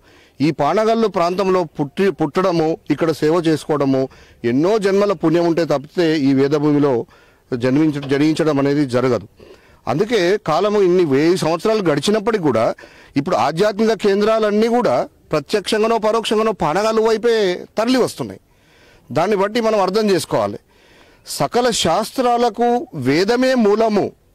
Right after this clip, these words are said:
అని చెప్పడానికి తార్కాణంగా ఆనాటి శాస్త్ర సాంకేతిక నిపుణతతోని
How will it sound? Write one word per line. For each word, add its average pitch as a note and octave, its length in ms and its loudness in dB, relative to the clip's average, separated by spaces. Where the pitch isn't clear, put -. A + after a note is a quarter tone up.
అని E3 140 0
చెప్పడానికి F3+ 600 0
తార్కాణంగా D#3+ 960 0
ఆనాటి D3+ 600 0
శాస్త్ర F#3+ 480 -2
సాంకేతిక F3+ 680 0
నిపుణతతోని E3 1000 0